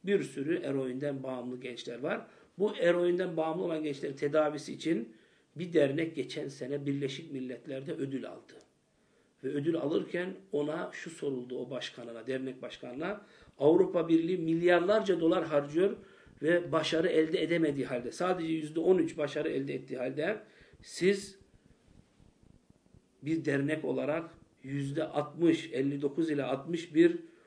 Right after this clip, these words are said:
başarı gösterdiniz. Bunun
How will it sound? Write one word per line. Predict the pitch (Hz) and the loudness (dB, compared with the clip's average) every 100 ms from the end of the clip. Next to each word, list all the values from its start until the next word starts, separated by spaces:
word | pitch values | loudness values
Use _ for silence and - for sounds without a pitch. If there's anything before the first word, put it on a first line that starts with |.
| _ _ _ _ | _ _ _ _
başarı | 120 139 135 131 127 | -10 -6 -4 -2 0
gösterdiniz. | 127 117 - 120 107 113 107 104 - - _ _ _ - | 0 -2 -8 -10 -10 -10 -10 -10 -14 -20 _ _ _ -2
Bunun | 185 226 175 - | 2 4 2 -2